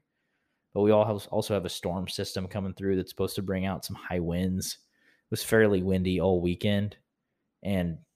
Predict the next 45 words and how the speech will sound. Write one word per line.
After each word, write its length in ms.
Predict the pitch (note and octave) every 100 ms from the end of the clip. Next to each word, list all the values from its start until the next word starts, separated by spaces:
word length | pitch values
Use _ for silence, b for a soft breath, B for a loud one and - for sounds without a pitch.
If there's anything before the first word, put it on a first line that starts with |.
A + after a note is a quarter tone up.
| -
didn't 220 | D3 D3+
really 160 | G#2+ F2
wanna 200 | E2 D#2+
drive 320 | D#2 E2 D#2+
home 240 | - E2 D#2+
in 80 |
the 100 | D#2
dark 380 | D2+ E2 E2 E2
with 320 | F2 D#2 - _ _ _ _ -
just 220 | - -
a 60 | G2+
few 260 | - E2+ D#2+
hours 300 | E2+ F2 G2+
of 60 |
sleep 340 | - - E2+ F2+
each 200 | E2+ -
night. 300 | G2+ F#2+ - _ _ _ _ _ _ _ _ _ _ _
So 360 | - G#2 F2 E2+
we 100 | A#2
probably 180 | C3+ D#3+
coulda 140 | C#3+ B2
made 140 | A#2+
it 60 | G#2
work 200 | A2+ A#2
with 120 | G#2+
a 40 |
midday 300 | G#2+ G2+ G#2+
nap, 440 | G2+ G2+ G2+ - -
but, 340 | F2+ G2 F#2+ - _ _ _ _ _ _ _ _ _ _ - _ _ _ - -
man, 260 | - G#2+
I 40 | G2+
wish 220 | A#2+ C3+
I 40 |
had 160 | C#3 C#3
more 200 | G#2 G#2+
to 60 | F#2+
share 240 | - G2
with 140 | G#2 -
you 60 |
guys. 360 | D2+ F2 F2 - b b _
I 100 | G2
wish 240 | F#2 G#2+ -
there 200 | G2+ F#2+
was 360 | F#2+ F2+ - - _ _ _ _ _ _ _ _ _ -
more, 480 | G2 G2+ G2+ G2